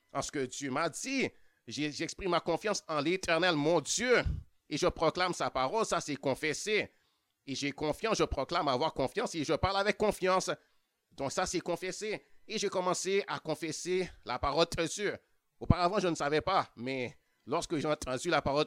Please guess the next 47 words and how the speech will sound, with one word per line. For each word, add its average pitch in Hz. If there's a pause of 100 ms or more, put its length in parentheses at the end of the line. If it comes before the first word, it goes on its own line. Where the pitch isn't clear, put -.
de 131
Dieu, 202 (400)
eh 180
bien, 139
j'ai 151
compris. 165 (340)
Et 208
je 190
me 185
suis 208
laissé 202
convaincre. 202 (400)
Et 226
j'ai 190
bien 175
vu, 196
c'est 196
écrit 208
dans 196
la 175
Bible. 147 (600)
C'est -
écrit 170
dans 208
la 202
Bible. 220
La 196
Bible 190
dit -
que -
la 175
parole 175
de 156
Dieu 170
est -
efficace. 156 (460)
Et 175 (240)
les, 170
les 170
Saintes 208 (140)
Écritures 190
disent, 220
même, 175
même 156
pour 170
être 190
sauvé, 190